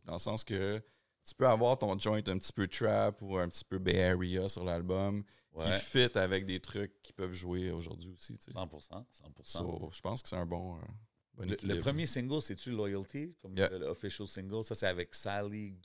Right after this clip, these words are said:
Speaker 2: Green.
Speaker 1: Sally Green, c'est une chanteuse de Oakland.
Speaker 2: OK, gros vibe.
Speaker 1: Yeah, man.
Speaker 2: Euh, mais encore là, tu sais, le fait qu'exemple, les artistes sont pas là,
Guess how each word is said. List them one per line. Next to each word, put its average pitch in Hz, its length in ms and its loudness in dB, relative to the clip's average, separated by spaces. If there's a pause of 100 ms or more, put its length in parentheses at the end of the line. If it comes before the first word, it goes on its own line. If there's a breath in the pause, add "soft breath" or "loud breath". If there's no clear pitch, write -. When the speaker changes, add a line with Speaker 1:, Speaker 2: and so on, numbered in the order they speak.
(140)
Speaker 2:
Green. 127 280 -8
Speaker 1:
Sally 98 380 2
Green, 120 400 2
c'est - 140 2
une 92 80 -2
chanteuse 87 480 -2
de 78 100 -10
Oakland. 90 480 -2 (340)
Speaker 2:
OK, - 140 -4 (380)
gros 117 200 0
vibe. 113 480 6
Speaker 1:
Yeah, 82 180 -2
man. 82 200 -6
Speaker 2:
Euh, 87 460 0
mais 98 160 -2
encore 117 340 0
là, 160 160 6
tu - 80 0
sais, 147 140 2
le 95 120 2
fait 139 260 -2
qu'exemple, 98 420 -4
les 95 160 -4
artistes 110 320 -4
sont 90 160 -4
pas 87 200 -2
là, 110 360 4